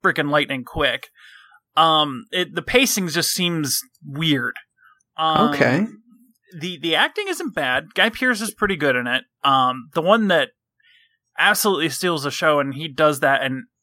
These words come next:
Speaker 1: everything he's in. Um, oh, I wanted to say his name is Bigby, <laughs> but yeah, no, he plays Bigby. It's
Speaker 2: <laughs>
Speaker 1: Robert Carlyle.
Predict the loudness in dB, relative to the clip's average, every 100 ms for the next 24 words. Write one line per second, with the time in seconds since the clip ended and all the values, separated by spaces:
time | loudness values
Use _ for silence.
0 | _ 2 4 2 2 -2 -2 -4 -4 -6
1 | -6 -4 -4 -6 -12 -20 -20 _ _ 2
2 | 4 4 0 -4 -18 _ _ -20 -14 -14
3 | -10 -8 -2 -2 -2 -6 -6 -4 -6 -8
4 | _ -6 -6 -12 -12 _ -10 -4 -2 -4
5 | -4 0 2 4 2 2 0 0 -6 2
6 | 2 2 -2 0 0 2 2 2 2 2
7 | -2 0 2 2 2 -2